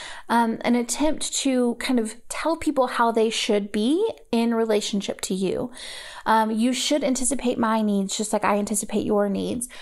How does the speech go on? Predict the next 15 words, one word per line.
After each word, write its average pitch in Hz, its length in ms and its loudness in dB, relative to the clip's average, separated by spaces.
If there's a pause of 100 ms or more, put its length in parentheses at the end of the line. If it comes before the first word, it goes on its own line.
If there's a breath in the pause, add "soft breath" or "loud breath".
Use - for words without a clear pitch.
(140 loud breath)
You 254 180 0
should 254 340 0
know 240 300 4
what 247 180 4
I 220 140 4
want 208 260 0
for 220 100 0
my 202 140 2
birthday 196 480 0
because 196 500 0
I 196 280 2
told 208 280 -2
you 202 140 0
in 196 140 0
June. 196 460 -2